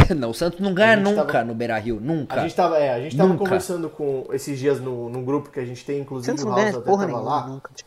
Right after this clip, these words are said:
Speaker 2: E, cara, a última vitória do Santos no Beira-Rio foi em dois mil e oito. Inclusive, a gente tava
Speaker 3: Gol de
Speaker 2: puxando
Speaker 3: Michael
Speaker 2: na memória.
Speaker 3: Leite.
Speaker 1: Gol de Felipe
Speaker 2: É, o
Speaker 1: Azevedo.
Speaker 2: Michael Leite. Michael Leite fez o gol.
Speaker 1: Não foi o Ma-,
Speaker 2: O
Speaker 1: fo-,
Speaker 2: Santos tava
Speaker 1: foi o Michael Leite? Não
Speaker 2: foi
Speaker 1: foi o
Speaker 2: o
Speaker 1: Felipe
Speaker 2: Michael Leite.
Speaker 1: Azevedo? Desculpa, errei.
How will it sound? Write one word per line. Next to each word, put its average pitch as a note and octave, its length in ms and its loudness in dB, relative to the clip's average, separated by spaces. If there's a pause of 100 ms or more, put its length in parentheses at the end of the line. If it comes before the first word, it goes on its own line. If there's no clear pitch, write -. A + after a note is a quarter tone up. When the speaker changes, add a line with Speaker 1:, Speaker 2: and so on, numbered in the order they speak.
(260)
Speaker 2:
E, D3 60 -10
cara, F3 220 2
a C#3+ 40 4
última F#3+ 300 -2
vitória F3+ 340 -4
do D3+ 120 -6
Santos D#3 240 -6
no C#3+ 80 -8
Beira-Rio C3 340 -2
foi D#3 160 -8
em - 20 -6
dois C#3 200 -4
mil E3 160 -4
e F3 100 -4
oito. C3+ 340 -2 (220)
Inclusive, C#3 600 -4
a C3 160 -2
gente C#3 340 -10
tava C#3+ 160 -2
Speaker 3:
Gol F3 140 4
de F3 80 2
Speaker 2:
puxando F3 180 6
Speaker 3:
Michael G#3 160 4
Speaker 2:
na E3 60 2
memória. E3+ 180 4 (120)
Speaker 3:
Leite. - 40 -12 (580)
Speaker 1:
Gol C#3+ 260 4
de D3 120 0
Felipe F#3+ 400 6
Speaker 2:
É, A3 60 10
o - 20 10
Speaker 1:
Azevedo. F#3 260 6 (180)
Speaker 2:
Michael C#3+ 160 4
Leite. C#3 480 0 (520)
Michael D3+ 320 -2
Leite C#3+ 260 0
fez B2 200 -8
o B2 60 -6
gol. D3+ 80 -4
Speaker 1:
Não F#3+ 80 6
foi A3+ 180 6
o G#3+ 60 4
Ma-, F3+ 160 2
Speaker 2:
O C#3 80 -4
Speaker 1:
fo-, C3+ 100 -6
Speaker 2:
Santos D#3 220 0
tava D3 260 2
Speaker 1:
foi G#3 160 2
o - 40 4
Michael F3+ 280 0
Leite? G3+ 240 2
Não D3+ 80 -4
Speaker 2:
foi E3+ 140 4
Speaker 1:
foi C#3 40 -6
o - 20 0
Speaker 2:
o - 40 2
Speaker 1:
Felipe D#3+ 220 2
Speaker 2:
Michael C3 140 0
Leite. B2 120 -4
Speaker 1:
Azevedo? F#3 240 -2
Desculpa, A#2 420 -8
errei. G2+ 280 -8